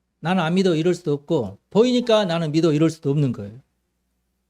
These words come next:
그러니까 이 사실을 우리가 잘 깨닫고, "아, 우리는 지금 영적으로 장님이지만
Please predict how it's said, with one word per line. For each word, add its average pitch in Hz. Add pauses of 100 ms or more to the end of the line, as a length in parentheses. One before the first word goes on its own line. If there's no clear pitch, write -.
(1700)
그러니까 139
이 156
사실을 156
우리가 123
잘 113
깨닫고, 135
"아, 135 (640)
우리는 156
지금 139
영적으로 160
장님이지만 151